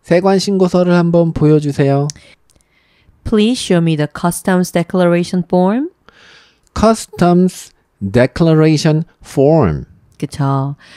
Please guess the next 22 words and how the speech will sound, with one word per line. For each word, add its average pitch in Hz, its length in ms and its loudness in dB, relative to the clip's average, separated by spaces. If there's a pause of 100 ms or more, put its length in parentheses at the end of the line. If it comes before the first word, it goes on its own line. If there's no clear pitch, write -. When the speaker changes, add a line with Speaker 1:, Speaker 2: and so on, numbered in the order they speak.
(140)
Speaker 2:
세관 285 640 0
신고서 330 680 0
그냥 185 280 0
보여달란 165 460 0
이야기예요. 139 500 -4
Speaker 1:
세관 131 300 2
신고서. 71 560 -4
Speaker 2:
네. 143 480 -2 (400)
뭐 285 320 2
여기서 233 420 2
보여달라고 196 580 0
할 208 120 0
게 190 120 -6
당연히 143 320 -4
세관 285 300 -4
신고서겠죠. 196 720 -8
뭐 165 120 -4
여권 294 260 -2
보여달라고 240 720 -4
할 302 140 -6
수 - 140 -12
있겠네요. 135 460 -6